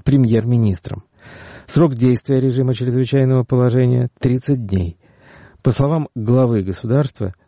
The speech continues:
Тунис переживает тяжелые последствия террористического нападения, угрозы сохраняются и представляют для государства особый тип войны, цитируют президента Туниса «Международные средства массовой информации».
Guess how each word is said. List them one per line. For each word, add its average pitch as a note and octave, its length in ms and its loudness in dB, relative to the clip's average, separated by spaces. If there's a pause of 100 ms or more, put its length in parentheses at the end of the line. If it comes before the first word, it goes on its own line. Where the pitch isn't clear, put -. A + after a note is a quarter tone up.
Тунис D3 320 2
переживает C3 760 0
тяжелые D3 500 2
последствия B2+ 720 -2
террористического G#2 840 -2
нападения, C3+ 680 2 (320)
угрозы D3+ 480 2
сохраняются B2+ 840 -2
и C3+ 460 0
представляют A#2+ 840 0
для A2 260 0
государства G#2 760 -4 (100)
особый A#2 500 0
тип G#2 200 -2
войны, F#2+ 480 0 (560)
цитируют C#3+ 600 0
президента G#2+ 580 -2
Туниса B2+ 520 -2 (240)
«Международные G2 800 0
средства F#2+ 480 -4
массовой F#2+ 440 -4
информации». E2+ 640 -8